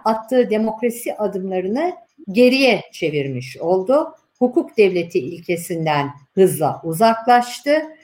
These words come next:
ve iki bin on altıda yaşadığımız o korkunç darbe teşebbüsü, o teşebbüsü bastırmak için uygulanan olağanüstü hal yönetimi ve olağanüstü hal yönetimi sırasında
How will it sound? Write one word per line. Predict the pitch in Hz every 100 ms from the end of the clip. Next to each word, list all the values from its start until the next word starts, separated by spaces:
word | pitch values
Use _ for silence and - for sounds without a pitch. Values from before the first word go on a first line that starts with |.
| _ _
ve | 240 233 233 220 -
iki | 220 240 208
bin | 226 -
on | 233
altıda | 233 208 202 208 208 202
yaşadığımız | 190 185 190 185 185 180 208 226 - - _ _
o | 196 190 196 190 - - _
korkunç | 196 196 - 269 240 -
darbe | 180 170 160 151
teşebbüsü, | 151 143 165 147 139 127 - 214 269 - _ _
o | 247 247
teşebbüsü | 247 240 233 214 202 208
bastırmak | 208 208 214 202 233 240 -
için | 202 - 220 202
uygulanan | 208 190 190 190 190 196 190 185 - _ -
olağanüstü | 190 208 214 196 180 -
hal | 151 151 143 170
yönetimi | 202 208 208 220 220 240 - _ _
ve | 208
olağanüstü | 208 202 233 285 262 -
hal | 226 226 226 214
yönetimi | 208 208 202 233 240
sırasında | 240 220 196 196 185 180 196 226